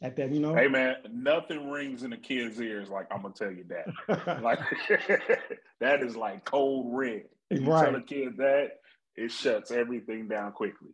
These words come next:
Speaker 2: And there's a reason for that.
Speaker 1: Absolutely. Yeah, a
Speaker 2: Yeah.
Speaker 1: man's vo-, a man's vo-, he don't even have to be in the room. Just a man's
Speaker 2: Mm-hmm.
Speaker 1: voice.
Speaker 2: That's it.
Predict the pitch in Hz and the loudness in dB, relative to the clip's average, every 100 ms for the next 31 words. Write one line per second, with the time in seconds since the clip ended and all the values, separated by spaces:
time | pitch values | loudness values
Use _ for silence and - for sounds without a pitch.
0 | - 104 117 113 120 131 101 95 - - | -12 -4 -2 0 2 2 2 -4 -12 -20
1 | - _ - 139 151 143 139 139 120 117 | -20 _ -2 0 0 2 2 2 0 -6
2 | 147 147 131 127 151 156 143 123 127 175 | -2 0 0 -2 0 0 0 -4 -8 -4
3 | 160 185 180 143 139 185 254 226 202 190 | -2 0 2 0 0 4 6 6 4 0
4 | 175 196 175 180 185 160 - 151 170 160 | -2 0 0 0 -2 -2 -6 -8 -6 -6
5 | 123 117 147 170 104 - - _ _ _ | -6 -2 4 4 2 -10 -20 _ _ _
6 | _ - 151 - 120 127 | _ -16 -14 -6 -4 -4